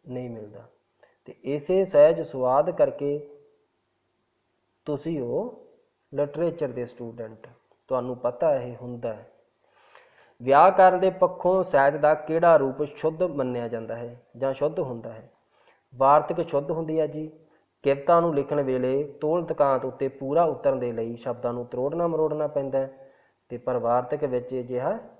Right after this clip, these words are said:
ਨਹੀਂ ਹੁੰਦਾ। ਵਾਰਤਕ ਰਚਨਾ ਵਿੱਚ ਕਵਿਤਾ ਦੇ ਮੁਕਾਬਲੇ ਕਿਹੜਾ ਤੱਤ ਪ੍ਰਧਾਨ ਹੁੰਦਾ ਹੈ?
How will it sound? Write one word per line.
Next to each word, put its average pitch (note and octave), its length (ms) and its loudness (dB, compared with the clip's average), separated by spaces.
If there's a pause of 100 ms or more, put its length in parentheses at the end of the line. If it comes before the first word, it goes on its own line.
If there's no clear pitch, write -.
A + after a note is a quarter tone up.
ਨਹੀਂ C3 200 -4
ਹੁੰਦਾ। G#2+ 240 -18 (1300)
ਵਾਰਤਕ D3+ 320 4
ਰਚਨਾ F#3 320 4
ਵਿੱਚ E3+ 180 0
ਕਵਿਤਾ E3+ 400 4
ਦੇ F#3+ 100 2
ਮੁਕਾਬਲੇ C3+ 640 0 (760)
ਕਿਹੜਾ G#3+ 320 6
ਤੱਤ F3 320 2
ਪ੍ਰਧਾਨ D#3+ 440 4
ਹੁੰਦਾ A#2 240 -4
ਹੈ? A2+ 180 -14